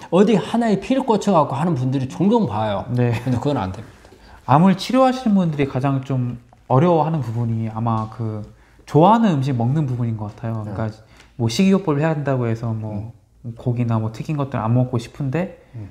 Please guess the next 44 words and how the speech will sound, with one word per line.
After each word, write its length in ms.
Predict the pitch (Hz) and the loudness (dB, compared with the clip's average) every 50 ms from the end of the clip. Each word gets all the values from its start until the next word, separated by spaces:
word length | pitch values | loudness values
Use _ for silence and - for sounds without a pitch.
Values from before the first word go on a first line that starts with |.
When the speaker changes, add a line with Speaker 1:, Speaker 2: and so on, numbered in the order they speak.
| - - _ | -18 -20 _
Speaker 2:
사람 240 | - - 202 196 143 127 | 0 2 4 4 4 2
입맛이란 400 | 135 151 151 147 - - 147 131 | 2 2 0 0 -2 -2 -2 0
게 80 | 120 | 0
이미 140 | 117 120 120 | 0 0 -2
길들여졌고 840 | 117 - 131 127 127 135 135 120 - 110 - - - 110 107 104 104 - | 0 0 0 2 2 2 0 0 0 -4 -6 -8 -8 -8 -8 -8 -10 -12
Speaker 1:
음. 120 | 110 98 92 - - - _ | -14 -16 -16 -18 -20 -14 _
Speaker 2:
뭐 100 | - 120 | -6 -6
치킨, 580 | - - - - - - 185 165 135 117 113 117 | -6 -6 -10 -14 -6 -2 -2 0 0 -2 -4 -6
피자 500 | - - 170 165 165 139 117 110 113 127 135 | -4 -4 -4 -2 0 -2 -2 -2 -6 -6 0
뭐 100 | 123 131 | 2 2
이런 80 | 147 143 131 | 2 2 0
거 20 | 113 120 | 0 0
먹고 140 | - - | 0 -2
싶잖아요. 600 | - - - - 180 165 143 113 107 104 104 104 107 - _ _ _ _ _ _ _ _ _ _ _ | -2 -2 -4 -6 -4 -4 -2 -4 -4 -6 -8 -10 -12 -16 _ _ _ _ _ _ _ _ _ _ _
이런 460 | 135 135 185 208 226 226 214 214 202 | 2 4 4 6 6 4 4 4 2
경우에 720 | 196 147 147 143 139 135 131 131 131 123 110 104 104 123 - | 2 2 2 2 0 0 0 0 0 -2 -2 -6 -8 -12 -6
암 160 | - 127 147 | -2 0 0
환자분들이 600 | 170 170 160 165 147 143 143 135 131 131 127 123 120 | 2 2 0 0 -2 -2 -2 -2 0 0 0 -2 -2
그 120 | - 127 | -4 -8
좋아하는 360 | 127 - 135 143 151 147 127 | -4 0 2 2 4 4 2
음식 280 | 120 120 117 113 120 113 | 0 0 -2 -4 -4 -4
먹어도 280 | 117 110 131 135 135 - | -2 0 0 -2 -2 -4
될까요? 380 | - 113 104 - 101 101 101 - _ _ _ _ _ - | -8 -10 -10 -10 -12 -14 -16 -18 _ _ _ _ _ -2
Speaker 1:
이제 180 | 156 139 127 139 | 0 2 4 4
우리 360 | 139 139 139 143 170 175 147 | 2 2 2 0 0 2 2
이제 180 | 127 123 127 120 | 0 0 0 0
이건 180 | 117 131 135 127 | 0 0 0 0
이제 200 | 120 113 113 110 - - - | 0 -2 -4 -6 -8 -12 -12
뭐 140 | - 131 123 | -6 -6 -6
상식적으로 760 | - - 180 202 202 196 - 196 160 127 123 113 101 90 95 | -4 0 2 4 4 4 2 0 0 2 2 0 -2 -2 -2
먹으면 240 | 101 120 139 151 160 | 0 0 2 2 4
Speaker 2:
네. 60 | - 110 113 | 2 2 2
Speaker 1:
안 40 | |
된다는 380 | 123 156 165 160 131 120 113 107 | 2 2 2 0 0 -2 -2 -4
거 60 | 104 | -4
이제 160 | 98 98 101 | -6 -6 -6
다 180 | 98 - - - | -4 -4 0 4
알잖아요. 500 | - 175 123 131 107 - - - 240 131 | 4 4 4 4 0 -2 -2 -2 -2 2
Speaker 2:
<laughs> 20 | 139 | 2
네. 120 | 139 139 - 135 - - - 135 - - | 2 4 4 2 0 -2 -4 -8 -6 -2
Speaker 1:
그래서 220 | - 147 127 135 127 | -2 0 0 0 0
이제 180 | 113 113 113 120 | -2 -2 -2 -2
저는 280 | 110 - 127 123 113 | 0 0 0 0 -2
이제 240 | 104 113 113 104 98 | -4 -4 -6 -6 -8